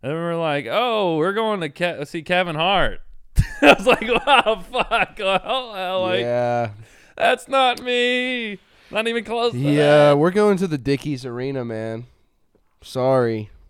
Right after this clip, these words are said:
Speaker 1: Yeah, they were, like, dressed to the nines, too. I'm like, "Damn,
Speaker 2: Black
Speaker 1: that
Speaker 2: or
Speaker 1: makes
Speaker 2: white
Speaker 1: sense."
Speaker 2: couple?
Speaker 1: Um, interracial couple, actually.
Speaker 2: Fuck yeah.
Speaker 1: Yeah.
Speaker 2: Fuck yeah,
Speaker 1: And,
Speaker 2: dude.
Speaker 1: uh,
Speaker 2: Kevin Hart's got a big pull.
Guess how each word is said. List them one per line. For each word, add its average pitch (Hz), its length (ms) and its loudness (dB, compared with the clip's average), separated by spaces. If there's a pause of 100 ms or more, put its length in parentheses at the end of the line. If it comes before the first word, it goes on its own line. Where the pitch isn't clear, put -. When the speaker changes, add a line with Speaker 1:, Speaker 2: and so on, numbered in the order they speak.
(240)
Speaker 1:
Yeah, 120 220 0
they 123 120 -2
were, 131 140 -2
like, 131 240 -2
dressed 117 340 -4
to 135 60 -8
the 123 80 -4
nines, 107 500 -10
too. 120 320 -8
I'm 104 100 -12
like, 90 220 -20
"Damn, 104 160 -12
Speaker 2:
Black 160 200 4
Speaker 1:
that 165 60 0
Speaker 2:
or - 20 2
Speaker 1:
makes 147 60 0
Speaker 2:
white 143 120 2
Speaker 1:
sense." 104 80 -10
Speaker 2:
couple? 110 320 -6 (540)
Speaker 1:
Um, 120 480 -2
interracial 127 460 -8
couple, 92 320 -10
actually. 95 380 -12
Speaker 2:
Fuck 269 360 4
yeah. 95 300 -10
Speaker 1:
Yeah. 117 280 -6 (440)
Speaker 2:
Fuck - 380 -2
yeah, 98 140 -12
Speaker 1:
And, 117 300 -4
Speaker 2:
dude. - 80 -4
Speaker 1:
uh, 110 360 -6
Speaker 2:
Kevin 143 240 -2
Hart's 147 260 0
got 110 180 -6
a 104 60 -10
big 104 260 -16
pull. 123 340 -8